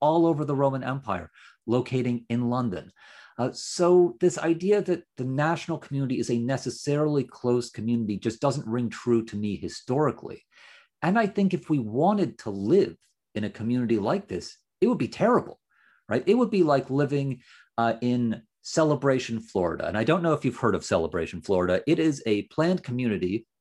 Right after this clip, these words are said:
uh, by Disneyland that is owned by the Disney Corporation. And in order to live, uh, in this community, you need to agree to have your lawn trimmed at a certain height. You can only paint your house in certain ways. There are certain ways that you can live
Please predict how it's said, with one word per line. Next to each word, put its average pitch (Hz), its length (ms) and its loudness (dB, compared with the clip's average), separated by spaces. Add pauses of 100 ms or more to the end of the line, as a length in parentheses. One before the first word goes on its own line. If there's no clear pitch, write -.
uh, 90 180 -6 (120)
by 127 160 0
Disneyland 104 720 -4 (400)
that 175 100 4
is 180 120 0
owned 113 220 0
by 127 120 2
the 156 100 2
Disney 139 340 -2
Corporation. 87 760 -6
And 92 120 -6
in 95 120 -4
order 123 260 0
to 143 460 -6
live, 101 520 -2 (560)
uh, 90 280 -2
in 107 100 -4
this 117 160 -2
community, 113 360 -2
you 98 160 -2
need 110 180 -2
to 147 100 -2
agree 117 240 2
to 117 140 -2
have 95 240 -4
your 92 180 -2
lawn 104 320 -2
trimmed 117 280 -2
at 139 100 -2
a - 20 -2
certain 139 320 -4
height. 113 340 -2
You 95 100 -8
can 87 140 -8
only 127 220 -4
paint 135 220 -6
your 156 120 -4
house 110 340 -4
in 95 60 -8
certain 143 400 -4
ways. 101 360 0 (340)
There 123 100 4
are 127 80 2
certain 170 360 0
ways 143 240 0
that 120 100 -8
you 127 80 -2
can 110 220 -4
live 90 260 -2